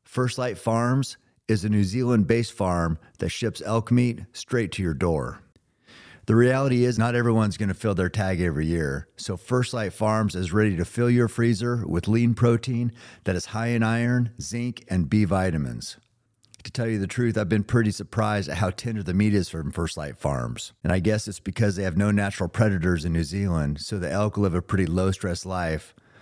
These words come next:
and you can taste that in the meat. They're offering listeners of the podcast a fifteen percent discount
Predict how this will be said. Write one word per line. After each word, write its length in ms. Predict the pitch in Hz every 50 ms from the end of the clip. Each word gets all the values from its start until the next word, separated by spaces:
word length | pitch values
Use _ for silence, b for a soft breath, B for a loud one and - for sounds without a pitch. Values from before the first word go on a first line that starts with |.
| b b b -
and 120 | 92 95
you 60 | 95
can 140 | 90 95 85
taste 300 | - - 110 101 92 -
that 140 | - 87 80
in 100 | 76 73
the 60 | 76
meat. 320 | 76 80 82 76 64 - - _ _ _ _ _ _ _ -
They're 200 | 98 98 101 101
offering 400 | 104 117 127 - - 123 107 104
listeners 400 | 110 113 110 - - 120 110 95
of 80 | 95
the 80 | 82 92
podcast 760 | - 110 104 104 101 - - 117 101 101 101 110 117 - - - -
a 80 | 95 92
fifteen 380 | - - 120 - - 131 117
percent 380 | - - 110 - - 117 92 80
discount 640 | 80 113 113 110 - - 120 120 120 127 143 - -